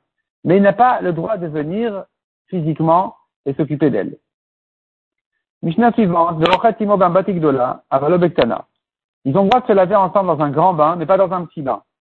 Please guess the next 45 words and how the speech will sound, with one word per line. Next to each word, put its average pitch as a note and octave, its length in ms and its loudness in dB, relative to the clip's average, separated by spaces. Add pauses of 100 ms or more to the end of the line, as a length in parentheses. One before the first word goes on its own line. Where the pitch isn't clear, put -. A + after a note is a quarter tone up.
(200)
Pourquoi ? B2 560 -4 (200)
Parce F3+ 140 0
que A3 60 2
dans A3 180 4
un B3+ 120 -2
grand G#3 200 2
bain, G3 220 0
le E3 140 -6
fait G#3 120 -2
qu'ils E3 140 -6
soient E3 160 0
dedans D#3 220 -2
ensemble, D#3+ 500 -2 (1040)
il D#3+ 80 -2
n'y E3 60 4
a E3+ 60 4
aucun G#3+ 260 0
plaisir G3 480 2
que, D#3 720 -2 (160)
que D#3 420 2 (300)
le C#3+ 680 0
moudar D3+ 540 0
tire E3 160 -4
du C#3+ 120 -4
madir. B2 400 -2
C'est-à-dire, D#3 320 0 (400)
celui G#3+ 200 -2
qui G#3+ 120 -6
n'a G3+ 100 0
pas G#3+ 80 -2
le G#3 60 0
droit G#3 80 -4
de D#3+ 40 -10
profiter F#3+ 320 0
de D#3 40 -4
son D#3+ 140 -2
ami, B2 300 -2 (300)
il D#3 140 0
se G#3 100 2
retrouve G#3 380 2
dans F3 120 -2
la D#3+ 120 -4
même F3 420 -2 (240)
piscine E3+ 440 0
ensemble, D3+ 640 0